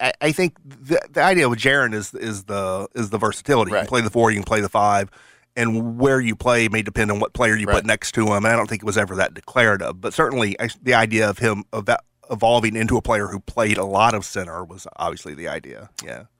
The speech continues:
Speaker 2: Uh, all right, looking at some of these, uh, defensively, he has been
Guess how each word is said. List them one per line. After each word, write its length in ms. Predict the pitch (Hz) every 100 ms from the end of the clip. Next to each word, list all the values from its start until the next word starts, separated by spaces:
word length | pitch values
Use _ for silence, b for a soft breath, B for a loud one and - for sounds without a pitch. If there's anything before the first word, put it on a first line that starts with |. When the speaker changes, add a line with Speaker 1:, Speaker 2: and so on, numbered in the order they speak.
| -
Speaker 2:
Uh, 420 | 131 120 113 110 -
all 80 |
right, 140 | 170 113
looking 240 | 165 180
at 80 | 139
some 220 | - 139
of 80 | 120
these, 480 | 110 107 104 - - 131
uh, 60 | 117 113 - - 120 120
defensively, 760 | 127 156 151 139 123 131 123
he 220 | 120 123
has 160 | 117 104
been 520 | - 117 117 113 110